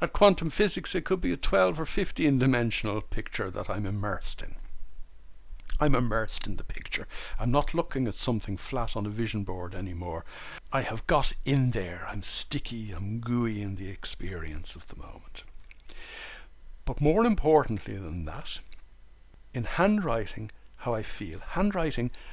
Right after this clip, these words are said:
the feeling of the experience of being on the yacht, of seeing the yacht, I am activating a part of the brain in my subconscious mind. The visual cortex is in a completely different part of the brain.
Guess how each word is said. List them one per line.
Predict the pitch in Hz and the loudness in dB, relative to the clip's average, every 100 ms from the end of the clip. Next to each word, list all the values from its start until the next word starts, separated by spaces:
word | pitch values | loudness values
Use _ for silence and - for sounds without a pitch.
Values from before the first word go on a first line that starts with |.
| - - - - - - | -14 -14 -12 -12 -10 -4
the | 117 | -4
feeling | - - 170 156 107 | -2 -2 -2 0 -2
of | 98 - | -4 -8
the | - | -8
experience | - - - - 220 202 - 69 - - - | -6 -4 -4 -2 -2 -2 -4 -4 -2 -2 -2
of | - - - | -6 -6 -6
being | 131 113 | -4 -2
on | 113 151 139 | -2 -2 -4
the | 82 | -6
yacht, | 67 - | -8 -8
of | - | -6
seeing | - - - 170 120 71 | -2 0 0 -4 -6 -8
the | |
yacht, | 64 - - - - - - - - - - - - | -12 -12 -10 -10 -10 -8 -8 -10 -12 -12 -14 -16 2
I | 156 165 | 6 8
am | 160 | 10
activating | 202 226 - 214 190 170 147 | 8 6 0 2 2 0 -2
a | 127 | 0
part | - 131 131 127 | 2 4 4 2
of | 113 - | -4 -6
the | 110 | -6
brain | 101 92 110 151 - - - - | -6 -6 -4 -6 -6 -8 -4 0
in | 139 | 2
my | 113 | 2
subconscious | 104 - - 143 - - 104 - - 78 | 2 4 4 2 0 -2 -4 -2 -4 -2
mind. | 85 135 - - - - | -4 -4 -6 -10 -10 -4
The | |
visual | 110 143 156 147 | 0 0 2 2
cortex | - 151 139 135 - | 4 4 4 0 -2
is | 131 120 | -2 -2
in | |
a | 120 | -2
completely | - 113 139 139 | 0 0 0 -2
different | 120 117 - 98 | -2 -2 2 4
part | 117 107 | 4 2
of | - | -4
the | 107 | -4
brain. | 110 87 78 | -4 -4 -2